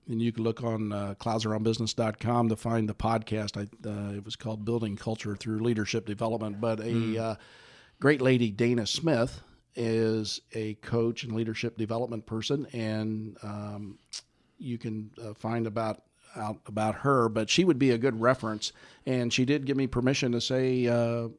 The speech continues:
Speaker 1: you know, if people wanna reach out to her, that's fine. Um, and, uh, we also, I had a, a gal on, um, from the D C area, um, Julie Thompson, um,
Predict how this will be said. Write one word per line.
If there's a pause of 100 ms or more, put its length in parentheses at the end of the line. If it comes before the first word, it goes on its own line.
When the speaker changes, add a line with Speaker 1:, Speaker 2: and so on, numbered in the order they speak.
(120)
Speaker 1:
you
know, (160)
if (180)
people
wanna
reach
out
to
her,
that's
fine. (560)
Um, (420)
and,
uh,
we
also,
I
had
a, (180)
a
gal
on,
um, (160)
from
the
D
C
area, (240)
um, (220)
Julie
Thompson,
um,